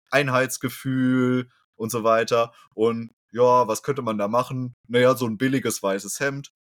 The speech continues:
Oh ja, gut, dann machen wir das doch mal alle. Und dann sieht man da auch wiederum eher so kollektivistisches Verhalten,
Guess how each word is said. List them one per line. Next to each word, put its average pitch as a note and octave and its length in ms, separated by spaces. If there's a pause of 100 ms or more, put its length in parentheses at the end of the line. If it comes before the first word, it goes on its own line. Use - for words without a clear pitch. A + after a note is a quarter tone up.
Oh A#3 100
ja, G#3 140
gut, D#3+ 220
dann A#2+ 100
machen C3 240
wir G#2+ 80
das G2+ 120
doch - 160
mal F#2 180
alle. F#2 240 (220)
Und A2 140
dann C3+ 180
sieht D#3 180
man C3 140
da C3 120
auch - 220
wiederum D3 480 (360)
eher C3 180
so A2+ 140
kollektivistisches G#2+ 920
Verhalten, G2+ 580